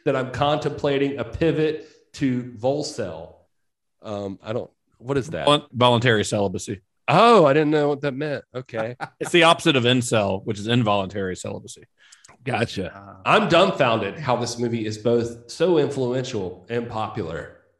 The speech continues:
Speaker 1: It downright sucks. That's what Peter Ebert says.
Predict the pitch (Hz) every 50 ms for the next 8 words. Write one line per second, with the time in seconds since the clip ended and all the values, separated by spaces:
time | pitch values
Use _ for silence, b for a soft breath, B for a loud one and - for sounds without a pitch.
0 | _ - 123 - - - 131 127 135 139 135 131 120 117 110 - - - - 95
1 | 82 71 - - - - - _ - - _ _ _ _ _ 104 - - 98 _
2 | - 98 87 82 78 69 67 - - - - - - 71 65 - - -